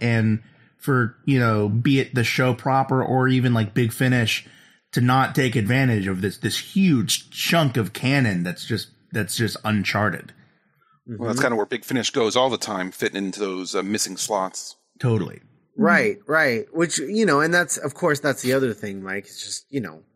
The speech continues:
Speaker 3: that, that's what Big Finish is for. You know, if you're, if you're, you finished your tenure on the Doctor, but you think you have some more adventures, then, you know, show up at a recording studio in your,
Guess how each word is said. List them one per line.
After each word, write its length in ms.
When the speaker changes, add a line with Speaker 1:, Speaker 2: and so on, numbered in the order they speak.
Speaker 3:
that, 240
that's 280
what 160
Big 180
Finish 320
is 100
for. 360
You 140
know, 180
if 140
you're, 160
if 160
you're, 260
you 120
finished 420
your 80
tenure 400
on 140
the 80
Doctor, 520
but 280
you 200
think 300
you 140
have 180
some 160
more 140
adventures, 680
then, 380
you 100
know, 200
show 380
up 200
at 80
a 60
recording 480
studio 600
in 180
your, 280